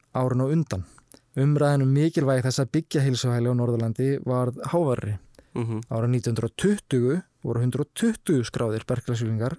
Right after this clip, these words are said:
Speaker 1: á Akureyrarhéraði.
Speaker 2: Já.
Speaker 1: Hvað varðar landvísu, þá höfðu hundrað níutíu og sex látið lífið á við hverja hundrað þúsund íbúa.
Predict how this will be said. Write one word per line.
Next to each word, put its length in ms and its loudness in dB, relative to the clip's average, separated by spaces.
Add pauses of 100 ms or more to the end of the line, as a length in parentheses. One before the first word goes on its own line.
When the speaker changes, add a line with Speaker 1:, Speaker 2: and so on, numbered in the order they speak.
(140)
Speaker 1:
á 160 -6
Akureyrarhéraði. 840 -2
Speaker 2:
Já. 200 -8 (640)
Speaker 1:
Hvað 160 0
varðar 260 2
landvísu, 680 0
þá 220 -4 (180)
höfðu 400 2
hundrað 420 0
níutíu 240 0
og 80 0
sex 380 -2
látið 420 -2
lífið 300 -2 (400)
á 180 -4
við 240 0
hverja 320 -2
hundrað 320 -2
þúsund 240 -4
íbúa. 220 -4